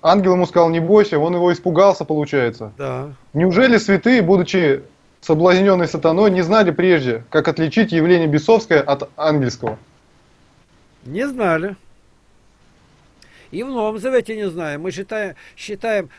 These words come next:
Speaker 2: жития святых Симеона Столпника за первое сентября по старому стилю.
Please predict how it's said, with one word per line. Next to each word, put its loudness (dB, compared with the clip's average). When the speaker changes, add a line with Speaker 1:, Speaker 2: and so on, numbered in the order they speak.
Speaker 2:
жития -4
святых -8
Симеона -4
Столпника 0
за -10
первое -6
сентября -6
по -10
старому -8
стилю. -14